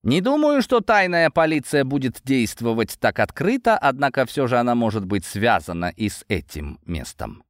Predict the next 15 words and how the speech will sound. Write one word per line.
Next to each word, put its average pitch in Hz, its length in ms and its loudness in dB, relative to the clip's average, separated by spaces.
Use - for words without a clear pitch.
Понаблюдав 98 580 0
ещё 95 260 -4
полчаса, 92 600 -2
отправляюсь 87 600 -2
дальше 107 400 0
по 85 140 -10
своим 87 320 -8
делам. 76 400 -8
До 113 200 0
медвежьей 170 720 0
берлоги 175 680 2
Торрика 214 720 0
я 104 260 0
добираюсь 165 440 0
быстро, 85 760 -4